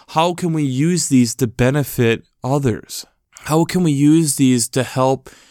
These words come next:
our ecosystems? Not just our human ecosystems, but our natural ecosystems too. How are we using the different skills and abilities and the communication skills and all of these to benefit the common good?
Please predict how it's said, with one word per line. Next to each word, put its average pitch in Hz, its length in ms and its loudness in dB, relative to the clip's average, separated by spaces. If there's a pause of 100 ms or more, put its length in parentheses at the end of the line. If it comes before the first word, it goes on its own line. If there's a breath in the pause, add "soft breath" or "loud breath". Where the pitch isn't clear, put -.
our 139 400 4
ecosystems? 110 1200 -4
Not 170 180 -2
just 175 240 -2
our 147 120 0
human 170 420 0
ecosystems, 117 960 -2
but 120 140 0
our 120 140 0
natural 123 500 -2
ecosystems 110 840 -4
too. 120 380 -6 (200)
How 180 260 -2
are 185 100 -2
we 175 140 0
using 156 560 2
the 143 100 0
different 139 380 -4
skills 139 600 0
and 127 120 -2
abilities 131 680 0
and 123 120 -4
the 123 340 -8
communication 135 920 0
skills 131 640 0
and 120 160 -4 (400 loud breath)
all 175 340 -2
of 139 160 -4
these 135 720 0
to 147 160 0
benefit 127 760 -2 (120)
the 127 140 -2
common 139 560 -4
good? 104 320 -14